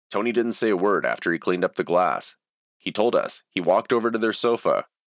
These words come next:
and fell asleep. It was awesome that the stranger had taken Tony into his house. It was only something I'd ever seen people do while in Radford.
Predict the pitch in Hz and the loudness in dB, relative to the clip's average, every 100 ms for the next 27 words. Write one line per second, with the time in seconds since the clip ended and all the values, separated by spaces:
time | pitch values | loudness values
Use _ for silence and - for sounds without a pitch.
0 | - 76 - 87 95 - 92 64 _ _ | -20 -14 -4 -4 -2 -4 -6 -8 _ _
1 | _ _ _ _ _ _ _ _ _ _ | _ _ _ _ _ _ _ _ _ _
2 | _ _ - 107 135 110 113 - 67 71 | _ _ -12 -8 -4 -2 -2 -6 -8 -10
3 | 85 - 87 104 113 104 - 104 101 - | -10 -8 -8 -8 -10 -10 -10 -10 -12 -10
4 | 95 92 60 60 - 82 76 85 55 - | -8 -8 -10 -12 -10 -10 -6 -6 -6 -8
5 | - _ _ _ _ _ _ _ _ 95 | -14 _ _ _ _ _ _ _ _ -12
6 | 98 98 117 120 117 - 78 65 80 95 | -8 -6 -6 -6 -6 -6 -6 -4 -4 -4
7 | 92 101 95 101 95 - 101 67 69 80 | -6 -8 -10 -8 -8 -6 -6 -4 -4 -4
8 | 85 85 87 - 53 50 | -4 -4 -4 -4 -6 -8